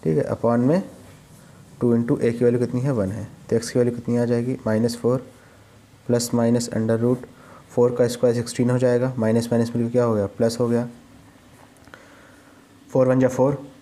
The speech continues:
फ़ोर को ज़ीरो से मल्टीप्लाई करेंगे, ज़ीरो आएगा। एट फ़ोर जा थर्टी टू के टू, कैरी लगा थ्री, फ़ोर फ़ोर जा सिक्सटीन, सिक्सटीन और, सिक्सटीन और थ्री कितना हो जाएगा? नाइनटीन। ठीक है, कितना answer आया?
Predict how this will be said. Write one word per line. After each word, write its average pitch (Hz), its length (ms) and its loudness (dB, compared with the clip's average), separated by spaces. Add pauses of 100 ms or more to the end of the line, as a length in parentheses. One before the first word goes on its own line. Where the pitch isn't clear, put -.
फ़ोर 123 200 2
को 127 120 0
ज़ीरो 120 160 2
से 120 120 -2
मल्टीप्लाई 123 260 2
करेंगे, 123 240 2
ज़ीरो 113 240 2
आएगा। 117 280 0 (100)
एट 123 180 0
फ़ोर 120 160 0
जा 120 80 4
थर्टी 117 220 0
टू 123 140 0
के 120 100 2
टू, 127 160 0
कैरी 113 240 0
लगा 113 200 2
थ्री, 127 240 -4 (520)
फ़ोर 123 160 2
फ़ोर 120 160 2
जा 120 60 4
सिक्सटीन, 127 420 0
सिक्सटीन - 600 -2
और, 123 300 0 (300)
सिक्सटीन 131 340 -2
और 120 280 0 (1080)
थ्री 135 180 2
कितना - 360 -6
हो 117 60 2
जाएगा? 123 180 2
नाइनटीन। 101 440 -2 (880)
ठीक 156 140 2
है, 117 60 2
कितना 139 440 -2
answer 139 220 2
आया? 143 220 0